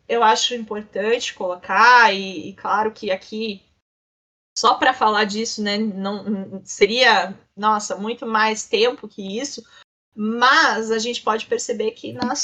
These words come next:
na nossa sociedade hoje em dia tá todo mundo, né, assim, a gente passou uma época que era todo mundo tinha T D A H, hoje em dia,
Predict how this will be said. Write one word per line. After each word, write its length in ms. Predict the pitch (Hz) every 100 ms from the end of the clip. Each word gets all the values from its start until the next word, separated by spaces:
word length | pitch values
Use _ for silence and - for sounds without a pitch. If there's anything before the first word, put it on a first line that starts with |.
| -
na 120 | 247
nossa 200 | - 285
sociedade 640 | - 294 285 233 233 311 277
hoje 160 | 240
em 40 | 226
dia 260 | 196 220
tá 160 | 240 262
todo 380 | 285 240 233 285
mundo, 440 | 247 262 277 254 226
né, 180 | 226
assim, 260 | 240 - 220
a 60 | 214
gente 180 | 226
passou 300 | - 226 254
uma 160 | 247 254
época 320 | 233 - -
que 320 | - 277 233
era 240 | 196 220 233
todo 260 | 262 247
mundo 200 | 311 285 294
tinha 240 | - 277
T 140 | 277
D 80 | 226
A 120 | 262 277
H, 340 | 214 170 156
hoje 280 | 196 233 240
em 60 |
dia, 460 | 247 202 233 285 339